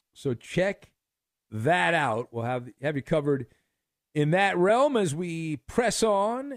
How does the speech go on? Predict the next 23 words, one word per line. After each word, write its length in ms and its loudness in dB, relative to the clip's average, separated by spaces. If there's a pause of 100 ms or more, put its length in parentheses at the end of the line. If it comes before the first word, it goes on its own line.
and 640 -4
we'll 60 -2
get 100 -4
back 200 -2
to 40 -10
the 80 -4
calls 680 0
in 260 -6
a 160 -8
moment 640 -4
as 280 -8
well. 600 -2
And 680 -10
what 160 -2
excuse 640 -4
was 160 -2
your 140 -4
go-to 500 -2
excuse 640 -10 (1300)
back 260 0
in 60 0
the 60 -6
day? 180 -12